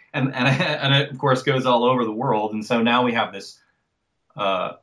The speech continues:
established idea that conservation is removing humans from the equation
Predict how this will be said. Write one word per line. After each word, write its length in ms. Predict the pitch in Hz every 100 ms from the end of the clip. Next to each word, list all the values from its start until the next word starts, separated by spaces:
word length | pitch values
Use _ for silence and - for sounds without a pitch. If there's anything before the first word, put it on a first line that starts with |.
| -
established 920 | - - 135 139 127 113 104 - - _
idea 640 | 110 107 101 123 117 98 87
that 200 | 95 -
conservation 960 | 127 127 117 117 104 127 - 98 90 -
is 540 | 107 101 98 92 - _ _ _ -
removing 760 | 110 120 123 120 120 107 104 - _ _
humans 520 | - 151 131 95 95
from 260 | - 107 101
the 120 | 92
equation 720 | - 110 113 107 92 82 82